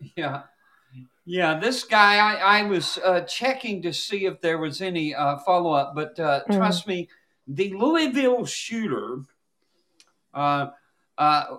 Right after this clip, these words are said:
Speaker 1: it will, will quickly be forgotten.
Speaker 2: Mm.
Speaker 1: Uh, the headline, "Louisville bank shooter, Trump hater,
Speaker 2: Mm.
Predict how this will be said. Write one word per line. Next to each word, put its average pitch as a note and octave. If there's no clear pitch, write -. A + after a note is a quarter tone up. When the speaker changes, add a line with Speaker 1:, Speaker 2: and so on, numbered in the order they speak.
Speaker 1:
it F#3+
will, A3
will A3+
quickly A#3+
be F3+
forgotten. B2
Speaker 2:
Mm. F#3
Speaker 1:
Uh, B3
the -
headline, G3
"Louisville A#3
bank G3
shooter, B2+
Trump B3+
hater, D#3
Speaker 2:
Mm. G#3+